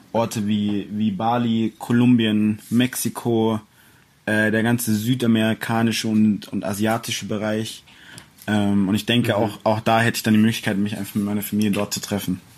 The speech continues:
Speaker 1: Ja.
Speaker 2: Ja. Ich will mich, ich, ich hätte genau dasselbe gesagt.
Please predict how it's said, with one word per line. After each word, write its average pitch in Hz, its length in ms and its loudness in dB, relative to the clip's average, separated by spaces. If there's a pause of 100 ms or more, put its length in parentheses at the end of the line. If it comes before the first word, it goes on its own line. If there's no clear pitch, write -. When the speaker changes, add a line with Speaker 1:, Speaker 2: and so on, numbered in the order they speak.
(480)
Speaker 1:
Ja. 87 160 -4 (960)
Speaker 2:
Ja. 113 100 -8 (200)
Ich 123 160 0
will 147 100 8
mich, 131 320 6
ich, 113 240 -2
ich 104 160 -6
hätte 107 240 -2
genau 92 240 -6
dasselbe 92 340 -10
gesagt. - 280 -12